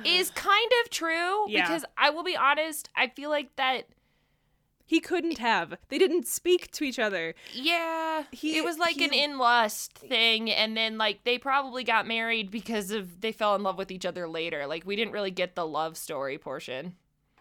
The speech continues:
Speaker 2: Right. There was no love story. So he, he, like, lusted after her in a way he had never lusted after someone before. Gross. And then she ignored him,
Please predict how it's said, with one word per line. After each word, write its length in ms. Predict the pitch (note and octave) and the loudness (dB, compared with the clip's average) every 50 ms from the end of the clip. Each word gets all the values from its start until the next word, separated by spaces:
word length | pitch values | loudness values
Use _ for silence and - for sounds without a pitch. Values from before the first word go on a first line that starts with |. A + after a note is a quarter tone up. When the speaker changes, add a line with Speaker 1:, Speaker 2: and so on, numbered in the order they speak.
| _ _ _ | _ _ _
Speaker 2:
Right. 320 | - A3+ A#3 F3+ C3+ - | -6 -4 -2 -2 -2 0
There 140 | A3+ A#3 B3 | 2 2 2
was 180 | C4 C#4+ D4+ C4 | 2 0 -2 -2
no 160 | D4+ D4+ D4+ | -2 -2 -2
love 240 | B3 G#3+ G3+ F#3+ G3 | 0 0 0 0 -2
story. 400 | - - D#3 G#2+ A2 - - - - - - - - | -4 -6 -6 -6 -6 -8 -10 -12 -16 -20 -20 -14 -8
So 160 | - C#4 C#4 C#4 | -6 -4 -4 -4
he, 140 | B3+ - - - D3 - | -6 -8 -12 -16 -12 -10
he, 400 | C4 B3+ C#4 C#4+ D4+ D#4 D#4 D#4 | -8 -6 -4 -4 -2 -2 -2 -2
like, 500 | C#4+ C4+ A#3 G#3 G3+ G3 - - - - - _ _ _ _ _ _ _ _ _ _ _ _ _ _ _ _ _ _ _ _ _ _ _ _ _ _ _ _ _ _ _ _ _ _ _ _ - | -2 0 0 0 0 -2 -4 -10 -16 -20 -20 _ _ _ _ _ _ _ _ _ _ _ _ _ _ _ _ _ _ _ _ _ _ _ _ _ _ _ _ _ _ _ _ _ _ _ _ -10
lusted 520 | A3 A3+ A#3 A#3+ B3+ - - - C#4 A3+ | 0 2 2 2 2 0 -6 -6 -2 -2
after 340 | G3+ A3 A#3 - - B3 A#3+ | 0 -2 -2 -2 -4 -4 -4
her 520 | A#3 A#3+ A3 G#3+ G#3 G#3 G#3 G#3 G3+ - - | -4 -4 -4 -2 -2 -2 -2 -2 -4 -6 -6
in 120 | - G3+ G3+ | -6 -6 -4
a 100 | F#3+ F#3 | -4 -2
way 220 | F#3 G3 G3 G3 | -2 0 0 -2
he 160 | G3 G#3+ A3 | -2 -2 -4
had 160 | G3+ G3 F3+ F3 | -4 -4 -4 -4
never 280 | F3+ F3+ F3+ F#3+ F#3+ F3+ | -4 -4 -4 -4 -4 -4
lusted 420 | E3 F3 F#3 - - - F#3+ F#3 | -4 -4 -4 -4 -6 -6 -2 -2
after 240 | F#3 F#3 - - F3+ | -2 -2 -4 -8 -10
someone 480 | - F#3+ F3 F3+ F#3 E3 D#3+ E3 E3 | -8 -8 -8 -6 -6 -8 -8 -8 -10
before. 760 | D3+ E3+ F3+ - - E3+ D#3 C#3+ C#3 C#3 D3 D3+ D#3 F3+ - _ _ _ _ _ _ _ _ _ _ - | -10 -12 -10 -6 -4 -4 -2 -2 -4 -4 -6 -6 -6 -8 -10 _ _ _ _ _ _ _ _ _ _ -10
Gross. 680 | - D#3+ D#3 C3+ A2+ D3 G3 - - - - - - - _ _ _ _ _ _ - | -8 -6 -4 -4 -4 -4 -6 -6 -8 -8 -10 -12 -16 -18 _ _ _ _ _ _ 0
And 160 | B3 A#3 A#3 | 2 2 2
then 420 | A3 G#3+ G#3+ G#3+ G3+ G3+ G3+ F#3+ F#3+ _ _ _ _ _ _ _ _ _ _ _ _ _ _ _ _ _ _ _ _ _ _ _ _ _ _ _ _ - | 2 2 0 -2 -2 -4 -6 -8 -10 _ _ _ _ _ _ _ _ _ _ _ _ _ _ _ _ _ _ _ _ _ _ _ _ _ _ _ _ -8
she 460 | - - - C4 A#3+ A#3+ A#3+ - A3+ | -6 -4 -2 -2 -2 -2 0 0 -2
ignored 360 | A#3+ F#3+ G#3+ G3 F3+ F3+ F3+ | -2 0 -2 -2 -2 -2 -4
him, 420 | G3 D#3+ B2+ A#2+ C#3 E3+ G3 G3+ | -4 -8 -10 -10 -8 -10 -10 -10